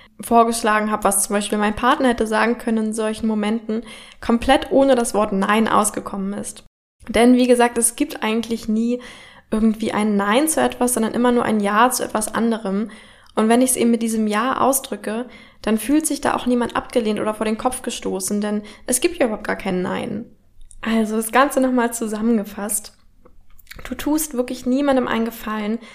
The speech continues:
wenn du etwas tust, das du eigentlich nicht so richtig aus vollem Herzen willst. Und trotzdem kann manchmal, wenn du eine Bitte ablehnst, das verletzend sein, weil dahinter eben auch immer steht,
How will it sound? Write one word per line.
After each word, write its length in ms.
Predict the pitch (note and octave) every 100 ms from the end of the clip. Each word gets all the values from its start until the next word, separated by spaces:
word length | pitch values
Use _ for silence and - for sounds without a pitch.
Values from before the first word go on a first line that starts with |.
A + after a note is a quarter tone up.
| - -
wenn 140 | A3
du 60 | A3
etwas 380 | A3+ A3+ A3
tust, 360 | - B3+ C#4+ -
das 160 | A#3 -
du 140 | A#3
eigentlich 520 | - A#3+ C4 B3+ A#3+
nicht 180 | B3 B3+
so 100 | A3+
richtig 360 | A3+ - B3 G#3
aus 100 | -
vollem 300 | - G#3+ G#3
Herzen 400 | G3+ G3+ F#3+ F#3+
willst. 560 | G#3 - - - - _ _ _ _ _ _ _ - - - -
Und 220 | A#3 A#3+
trotzdem 460 | - C#4+ - D4 C#4
kann 240 | - B3
manchmal, 580 | C4+ B3 B3 A#3 A3+ A#3 - - - - - _ -
wenn 200 | A3 A3
du 160 | A3
eine 380 | - G#3+ G#3+ G#3+
Bitte 300 | A#3 - A#3
ablehnst, 560 | - B3+ A3 A3+ A#3+ A#3
das 120 | -
verletzend 540 | B3 A#3 C4+ - A3+
sein, 400 | - G3 G3+ A#3 - - - -
weil 240 | A3 A3
dahinter 400 | A3+ A#3 C#4+ D4
eben 160 | A#3 A#3
auch 320 | - A#3 B3
immer 240 | A3+ A#3
steht, 480 | A#3 - A3+ A#3